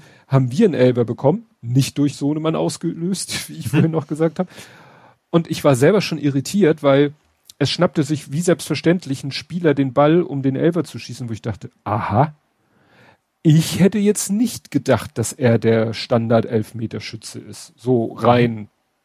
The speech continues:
Speaker 1: mit meinem laienhaften Wissen, ne? Aber das ist ein Innenverteidiger,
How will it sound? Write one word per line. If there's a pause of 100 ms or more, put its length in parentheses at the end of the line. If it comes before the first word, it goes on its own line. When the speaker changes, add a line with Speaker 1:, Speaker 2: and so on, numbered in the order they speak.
(140)
Speaker 1:
mit
meinem
laienhaften
Wissen, (160)
ne? (420)
Aber
das
ist
ein
Innenverteidiger,